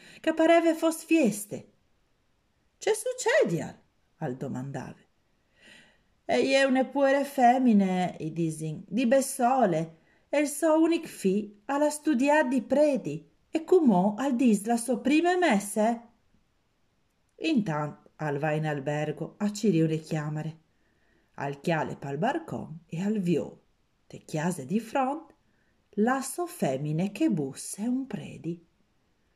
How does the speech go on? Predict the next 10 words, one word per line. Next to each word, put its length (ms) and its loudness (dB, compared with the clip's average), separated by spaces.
"Ma 160 -2
c'è 180 2
mut? 640 2
La 180 4
me 180 4
femmine 540 4
che 160 2
busse 480 4
un 180 0
predi?", 880 2